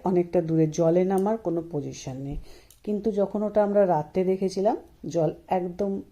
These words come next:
যেখানে চেয়ারগুলো রয়েছে সেখানটায় পৌঁছে গেছে। যথারীতি আমরা রুমও পেয়ে গেছিলাম এবং রুমে আমরা একটু ফ্রেশ হয়ে নিলাম। আর ড্রেস চেঞ্জের কোনো ব্যাপার সেদিন ছিল না, কারণ আমরা সকালে বেরিয়েছি,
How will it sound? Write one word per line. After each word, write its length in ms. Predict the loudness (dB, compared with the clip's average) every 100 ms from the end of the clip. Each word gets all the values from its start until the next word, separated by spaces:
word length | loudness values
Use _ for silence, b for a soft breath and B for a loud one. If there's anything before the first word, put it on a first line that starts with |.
| _
যেখানে 360 | -8 -6 -2 -4
চেয়ারগুলো 600 | -4 -4 -4 -2 -2 -2
রয়েছে 340 | -2 -2 -4
সেখানটায় 520 | -4 -4 -2 -2 -4 -6
পৌঁছে 320 | -8 -10 -10
গেছে। 260 | -10 -6 -8 -10 b b b b b b b _ -10 2
যথারীতি 500 | 4 6 4 4 4
আমরা 260 | 6 4
রুমও 320 | 4 2 2
পেয়ে 280 | 4 6 6
গেছিলাম 480 | 6 4 4 4 4 0 B B -2
এবং 380 | 0 4 2 2
রুমে 320 | 2 4 4
আমরা 340 | 2 0 -2 -4
একটু 360 | -4 -4 -2 -4
ফ্রেশ 420 | 0 2 2 2
হয়ে 100 | 0
নিলাম। 300 | 2 2 2
আর 120 | 2
ড্রেস 420 | 0 -2 -2 -2 -4
চেঞ্জের 400 | -2 0 -2 -2
কোনো 240 | -2 0
ব্যাপার 320 | 0 -2 -2
সেদিন 360 | -6 -4 -4 -4
ছিল 220 | -4 -2
না, 160 | 0 0
কারণ 300 | 0 -2 -4
আমরা 140 | -6
সকালে 440 | -6 -4 0 2
বেরিয়েছি, 500 | 4 4 2 0 -4